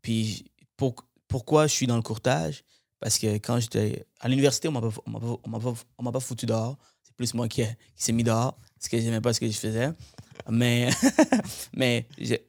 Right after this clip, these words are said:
parce que j'aimais pas ce que je faisais. Ben, en fait, pour revenir au collège, on m'a foutu dehors, puis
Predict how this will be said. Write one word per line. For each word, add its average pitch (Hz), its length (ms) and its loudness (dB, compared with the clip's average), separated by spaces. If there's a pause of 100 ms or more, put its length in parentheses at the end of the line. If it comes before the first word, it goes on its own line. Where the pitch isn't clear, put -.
(120)
parce 143 160 2
que 160 100 6
j'aimais 135 220 4
pas 139 120 2
ce - 60 -2
que 123 100 2
je 110 80 0
faisais. 107 220 -2
Ben, - 120 0
en 127 80 2
fait, 156 220 2 (580)
pour 123 120 6
revenir 123 340 6
au 123 80 4
collège, 120 420 6
on 113 60 -2
m'a 117 100 2
foutu 110 220 0
dehors, 117 360 6
puis 110 320 0